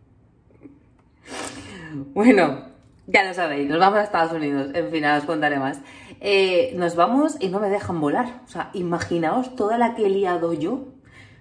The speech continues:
¿sabéis? Pa-, pa-, para no poder volar. Vamos, me han venido mil males a la cabeza, pero bueno, ya está, está solucionado. Tengo un D N I válido, un D N I nuevo, obviamente no me han cobrado.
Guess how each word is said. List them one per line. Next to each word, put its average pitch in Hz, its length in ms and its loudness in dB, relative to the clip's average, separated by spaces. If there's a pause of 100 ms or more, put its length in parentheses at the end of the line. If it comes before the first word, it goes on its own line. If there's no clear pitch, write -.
¿sabéis? 175 500 0 (200)
Pa-, - 440 2
pa-, 185 160 2
para 175 280 -4
no 214 120 0
poder 269 280 6
volar. 269 380 4 (800)
Vamos, 175 280 2
me 208 100 2
han 220 80 2
venido 214 260 2
mil 190 140 2
males 208 260 4
a 220 40 -2
la 208 80 0
cabeza, 220 340 2
pero 208 140 2
bueno, 180 380 0
ya 180 120 0
está, - 320 -4
está 170 180 -6
solucionado. 170 480 0
Tengo 190 180 -2
un 175 100 -2
D 170 60 -2
N 170 80 0
I 147 160 -4
válido, 269 460 2
un 196 160 -2
D 180 60 0
N 180 160 0
I - 180 -2
nuevo, 254 580 4 (260)
obviamente 160 340 2
no 151 80 -2
me 151 60 -2
han 151 80 -4
cobrado. 269 600 2